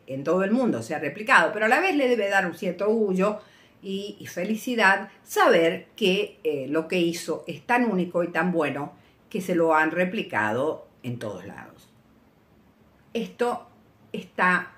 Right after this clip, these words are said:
eh, altamente recomendado por, eh, por mí, porque me parece que es un perfume para oler a millonaria, para oler elegante,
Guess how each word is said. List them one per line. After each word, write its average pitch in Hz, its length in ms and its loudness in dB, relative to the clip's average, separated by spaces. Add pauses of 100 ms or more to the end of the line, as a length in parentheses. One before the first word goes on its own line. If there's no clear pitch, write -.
eh, 143 580 -8 (120)
altamente 226 480 -2
recomendado 147 800 -6 (440)
por, 143 440 -4 (100)
eh, 107 320 -12 (120)
por 147 160 -8
mí, 160 220 -8 (600)
porque 165 520 0
me 226 240 -2
parece 180 600 -4 (680)
que 175 340 -2
es 185 200 -8
un 185 540 -4 (120)
perfume 208 520 -4
para 175 560 -4
oler 196 500 -2 (1120)
a 139 80 -12
millonaria, 143 720 -6 (800)
para 165 300 2
oler 147 520 -2
elegante, 127 760 -6